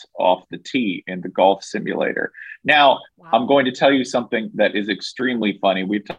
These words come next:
Speaker 1: talked about a little bit about Lando Norris no longer being the, uh, cheeky, uh, smiling, you know, game for a joke kind of guy and going, "No, no, no, I'm a different Lando. I'm very, very serious." A lot of people will say that's a P R thing where you go,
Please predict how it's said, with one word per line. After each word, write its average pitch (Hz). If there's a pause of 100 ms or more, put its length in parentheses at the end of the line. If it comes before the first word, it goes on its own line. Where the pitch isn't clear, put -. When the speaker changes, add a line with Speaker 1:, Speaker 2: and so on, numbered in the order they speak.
(180)
Speaker 1:
talked 120
about 104
a -
little 110
bit 107
about 95
Lando 101
Norris 98
no 101
longer 98
being 95
the, 92
uh, 92 (220)
cheeky, 104 (500)
uh, 92
smiling, 107 (140)
you 104
know, 92
game 104
for 107
a 95
joke 107
kind 101
of 90
guy 92
and 95
going, 101
"No, 107
no, 95
no, 95
I'm 90
a 92
different 92
Lando. 87
I'm 87
very, 95
very 92
serious." 101 (800)
A 156
lot 196
of 233
people 208
will 156
say 160
that's 147
a 120
P 123
R 107
thing 107 (680)
where 113
you 110
go, 110